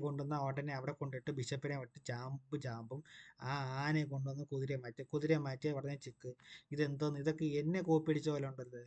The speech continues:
ഇതൊക്കെ എൻ്റെ സ്വന്തം സാധനങ്ങളാണ്. ഇതൊന്നും ഞാൻ ആർക്കും ഒന്നും എഴുതി കൊടുത്തിട്ടുള്ള സാധനമല്ല. അല്ല, ഈ സാധനം ഇതാണ് നമ്മൾ പിൻ ചെയ്ത് വെക്കുക. ഇപ്പം എൻ്റെ ഉദ്ദേശം എന്താ, ഇത് ഇവിടെ കൊണ്ടുവന്ന് ഇവിടെ കൊണ്ട് വെക്കുക, എന്നിട്ട് ഇവിടെ കൊണ്ടുവന്ന് ഇങ്ങനെ ഒരെണ്ണം കൊടുക്കുക. അങ്ങനെ കൊടുക്കുമ്പോൾ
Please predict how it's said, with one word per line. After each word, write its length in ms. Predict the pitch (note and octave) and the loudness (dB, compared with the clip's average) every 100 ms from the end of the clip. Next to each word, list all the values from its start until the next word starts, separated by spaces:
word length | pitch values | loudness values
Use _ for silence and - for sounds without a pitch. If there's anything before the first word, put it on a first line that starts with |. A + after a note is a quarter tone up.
| - | -10
ഇതൊക്കെ 200 | D3+ D#3 | -2 0
എൻ്റെ 160 | D3+ D#3+ | 2 0
സ്വന്തം 300 | D3+ D3 D#3 | -2 0 0
സാധനങ്ങളാണ്. 500 | C#3+ C3+ C3+ B2 - _ _ | 0 -4 -8 -12 -14 _ _
ഇതൊന്നും 200 | D3+ D#3 | 2 4
ഞാൻ 80 | D#3 | 4
ആർക്കും 240 | D3+ D3+ D#3 D3 | 2 4 4 4
ഒന്നും 140 | D3+ D3 | 2 2
എഴുതി 180 | C#3 D3+ | 2 2
കൊടുത്തിട്ടുള്ള 400 | D#3 D3+ C3+ C#3+ C3 | 0 -4 -4 -4 -4
സാധനമല്ല. 380 | B2+ A#2+ A2+ - B2+ | -10 -10 -14 -14 -10
അല്ല, 80 | C3 | -6
ഈ 20 | C3 | -6
സാധനം 260 | B2+ G#2 _ _ _ _ _ _ _ _ _ _ _ - | -6 -12 _ _ _ _ _ _ _ _ _ _ _ -2
ഇതാണ് 180 | D#3 D#3 | 4 4
നമ്മൾ 160 | D3+ D#3 D#3 | 4 2 2
പിൻ 100 | D3 | 0
ചെയ്ത് 160 | C#3+ C#3 | 0 -2
വെക്കുക. 160 | B2+ B2+ | -4 0
ഇപ്പം 220 | E3+ D#3 D#3 | 4 6 6
എൻ്റെ 180 | E3+ F3+ | 6 8
ഉദ്ദേശം 260 | E3 E3+ E3+ | 8 6 6
എന്താ, 180 | D#3+ D#3+ | 6 6
ഇത് 80 | D#3 | 6
ഇവിടെ 140 | D#3+ D#3+ | 4 4
കൊണ്ടുവന്ന് 260 | E3 D#3+ D#3+ | 4 4 4
ഇവിടെ 120 | D#3 D#3+ | 2 2
കൊണ്ട് 120 | D#3 D3 | 2 0
വെക്കുക, 300 | - D#3+ D#3 D#3+ E3+ - - _ _ _ | -2 2 4 4 0 -8 -20 _ _ _
എന്നിട്ട് 200 | D#3+ D#3+ | 0 4
ഇവിടെ 160 | D#3 D#3+ D#3 | 6 4 4
കൊണ്ടുവന്ന് 380 | D#3 D#3 D#3 D3 | 4 6 4 2
ഇങ്ങനെ 800 | D3+ D3+ D#3 D#3+ E3 E3 D#3+ D#3+ | 2 2 4 4 4 4 6 6
ഒരെണ്ണം 240 | D3+ D3 D3+ | 4 2 -2
കൊടുക്കുക. 360 | D3 C3+ - D3+ D3 C#3 | -2 -4 -2 -2 0 -2
അങ്ങനെ 200 | B2+ D3 | -6 0
കൊടുക്കുമ്പോൾ 300 | D3+ D3 D3+ | 2 4 4